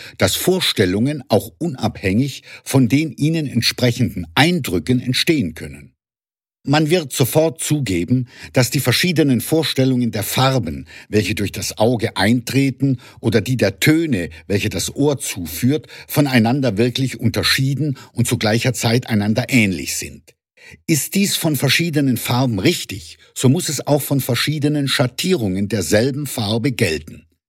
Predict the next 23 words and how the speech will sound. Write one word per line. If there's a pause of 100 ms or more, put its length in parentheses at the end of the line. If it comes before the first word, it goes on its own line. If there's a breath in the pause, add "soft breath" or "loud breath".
(280 loud breath)
Jede
Schattierung
erzeugt
eine
bestimmte
Vorstellung, (280 loud breath)
welche
von
den
übrigen
unabhängig
ist. (460)
Wollte
man
dies
leugnen, (200 soft breath)
so
könnte
man
durch
eine
allmähliche
Abstufung